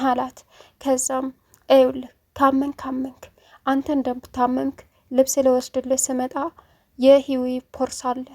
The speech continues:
እሱን ይዘህ ሂድ» አሉኝ። ከዛም የህዊን ፖርሳ ሳመጣው ይሄን መድኃኒት አገኘሁ።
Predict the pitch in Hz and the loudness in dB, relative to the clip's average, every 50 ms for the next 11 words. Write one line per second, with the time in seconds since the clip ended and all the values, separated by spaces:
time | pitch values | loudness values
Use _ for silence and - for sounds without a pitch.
0 | - _ _ _ _ _ _ _ - 269 262 - - 269 262 269 269 294 - _ | -20 _ _ _ _ _ _ _ 0 0 0 0 -2 -2 -2 -2 -4 -6 -8 _
1 | _ _ _ _ _ _ 262 262 277 277 262 - - 262 - 262 262 262 - 269 | _ _ _ _ _ _ 0 2 4 4 2 0 -4 -6 -6 -8 -8 -10 -12 -14
2 | - _ _ _ _ _ _ - - 285 269 262 - 269 254 247 254 262 302 - | -16 _ _ _ _ _ _ -6 -2 0 0 0 0 -2 -2 -2 -4 -6 -8 -10
3 | - _ _ _ _ _ - 247 262 262 262 269 254 262 262 262 254 254 - - | -12 _ _ _ _ _ -2 0 0 0 0 0 0 2 2 0 0 -4 -6 -6
4 | - 262 - - - 262 254 - - 254 247 254 262 - - 294 349 359 349 _ | -4 -4 -4 -4 -6 -8 -8 -6 -6 -6 -4 -6 -6 -8 -8 -6 -6 -6 -8 _
5 | _ - 285 262 269 254 254 247 247 - 247 254 254 262 - - 254 254 - 254 | _ -6 -2 -2 0 0 -2 -2 -4 -4 -6 -6 -6 -8 -8 -10 -8 -8 -8 -8
6 | 262 262 | -8 -8